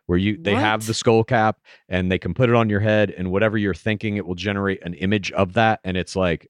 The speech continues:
Speaker 1: really accurate.
Speaker 2: What?
Speaker 1: Um, I think that
Speaker 2: That's
Speaker 1: that
Speaker 2: cool.
Speaker 1: technology is going to be a, a real hot button issue because police are gonna start using it when they're interrogating people. And then it's like, is that a privacy,
Speaker 2: Oh,
Speaker 1: uh,
Speaker 2: Jesus.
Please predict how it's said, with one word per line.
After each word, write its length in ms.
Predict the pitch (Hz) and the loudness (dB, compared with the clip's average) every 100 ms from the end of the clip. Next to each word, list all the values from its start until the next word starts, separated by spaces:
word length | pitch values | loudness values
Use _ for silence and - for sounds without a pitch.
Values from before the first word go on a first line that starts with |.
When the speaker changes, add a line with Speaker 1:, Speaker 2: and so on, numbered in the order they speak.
| - | -4
Speaker 1:
really 480 | 120 123 123 117 107 | 2 4 4 2 2
accurate. 520 | 110 - 127 113 175 | 0 0 0 0 -2
Speaker 2:
What? 840 | 180 202 220 226 233 226 220 208 - - - - _ _ 104 | -8 -12 -10 -8 -8 -8 -8 -12 -14 -18 -18 -20 _ _ -2
Speaker 1:
Um, 320 | 95 95 90 | 0 0 -2
I 120 | 101 98 | -2 0
think 300 | - 123 - | 0 0 0
that 160 | 123 | 0
Speaker 2:
That's 20 | |
Speaker 1:
that 160 | 113 113 | 2 0
Speaker 2:
cool. 80 | 139 | -2
Speaker 1:
technology 520 | 127 107 104 110 110 | 0 4 4 4 2
is 140 | 107 98 | -2 0
going 220 | 104 101 | -2 -2
to 100 | 101 | -2
be 320 | 98 98 98 | 2 2 2
a, 560 | 87 85 80 80 - 90 | 2 2 2 -2 -2 0
a 60 | |
real 260 | 80 101 110 | 4 4 4
hot 260 | 104 110 95 | 2 0 2
button 240 | 110 92 | -2 0
issue 300 | 101 - 117 | -2 0 -2
because 400 | 98 87 92 82 | -2 0 0 -2
police 440 | - 92 95 113 117 | -4 0 2 2 0
are 60 | |
gonna 140 | 110 110 | 0 -2
start 320 | - 110 101 | 0 0 0
using 280 | 107 107 110 | 0 0 -2
it 100 | 92 | -2
when 120 | 92 | -2
they're 120 | 85 | -2
interrogating 640 | 82 113 113 104 107 107 | -2 2 4 4 2 2
people. 440 | 92 110 107 107 101 | 0 2 4 4 2
And 120 | 82 92 | -2 0
then 100 | 92 | 0
it's 160 | - | 0
like, 220 | 95 85 | 0 0
is 200 | 80 87 | -2 -4
that 300 | 80 101 104 - _ - | 0 0 -2 -8 _ -8
a 60 | |
privacy, 840 | 92 117 117 117 117 117 110 110 101 - | 0 2 4 2 -2 2 4 4 0 -8
Speaker 2:
Oh, 240 | 240 208 160 - | -6 -6 -8 -4
Speaker 1:
uh, 420 | 113 113 110 110 | 0 2 2 0
Speaker 2:
Jesus. 120 | 107 | -2